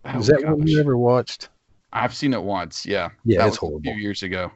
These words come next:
Speaker 1: Horrible.
Speaker 2: Let's
Speaker 1: All right.
Speaker 2: talk about something that's not horrible. Number five for
Speaker 1: Yes.
Speaker 2: me is Home Alone. Maybe a little low. I'm sure it's low compared to your list 'cause you got number two already on the
Speaker 1: <laughs>
Speaker 2: list. But, uh,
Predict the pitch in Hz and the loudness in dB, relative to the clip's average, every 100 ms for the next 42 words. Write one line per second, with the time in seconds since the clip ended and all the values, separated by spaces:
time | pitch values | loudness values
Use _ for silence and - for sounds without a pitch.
0 | _ - 107 95 92 - _ _ - _ | _ -4 -2 -2 -4 -10 _ _ -20 _
1 | _ _ _ _ _ _ _ - - - | _ _ _ _ _ _ _ -20 -20 2
2 | 139 185 165 175 - - 165 110 - 135 | 8 10 10 8 4 2 2 4 6 6
3 | 131 107 90 73 - _ - 147 165 - | 8 6 4 0 -10 _ 0 4 4 4
4 | 143 131 107 104 110 113 98 - - - | 4 4 2 0 -2 -2 -4 -6 -14 -20
5 | - - - 104 107 98 90 58 87 _ | -20 -6 -4 2 2 2 -2 -6 -12 _
6 | _ - - - _ - 101 123 135 143 | _ -20 -20 -20 _ 0 2 6 6 6
7 | 143 147 147 139 113 110 - 123 - 98 | 6 6 6 4 2 0 4 4 4 0
8 | 90 90 - 92 104 90 95 104 87 95 | -2 -2 -4 0 0 0 -2 -2 -2 -4
9 | - 85 107 95 90 98 87 - 120 101 | -4 -6 -2 -2 -2 -4 -4 2 2 4
10 | 85 87 87 87 92 95 - - - _ | 0 0 -4 -2 -2 -2 -2 -8 -18 _
11 | 113 110 98 - 101 101 95 | 0 2 2 0 2 4 6